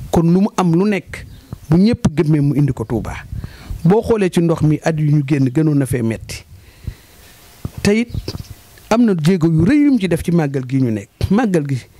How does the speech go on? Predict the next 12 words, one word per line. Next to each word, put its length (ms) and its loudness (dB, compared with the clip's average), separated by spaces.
li 120 2
fi 120 2
ñëw 240 2
ci 160 -2
million 320 4
ngi 80 0
doomu 300 0
aadama, 340 -6
ah, 260 0
Fallou, 380 -2
ndox 200 2
Touba 320 0